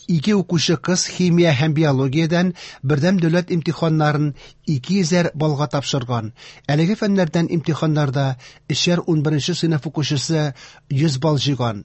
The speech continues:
дип хәбәр иттеләр Республика Мәгариф һәм фән министрлыгы матбугат хезмәтендә. Биологиядән имтиханны быел барлыгы ике мең биш йөздән артык чыгарылыш сыйныф укучысы тапшырган.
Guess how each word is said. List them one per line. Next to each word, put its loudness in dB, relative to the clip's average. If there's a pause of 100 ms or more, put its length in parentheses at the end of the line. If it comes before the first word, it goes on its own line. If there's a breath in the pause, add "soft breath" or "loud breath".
дип -4
хәбәр 0
иттеләр -2 (280 loud breath)
Республика 0
Мәгариф 0
һәм 0
фән 2
министрлыгы 0 (100)
матбугат 0
хезмәтендә. -2 (580 loud breath)
Биологиядән 2
имтиханны 0
быел 2
барлыгы -2 (320 loud breath)
ике 0
мең 2
биш 0
йөздән 0
артык -2
чыгарылыш 0
сыйныф 0
укучысы -4
тапшырган. -4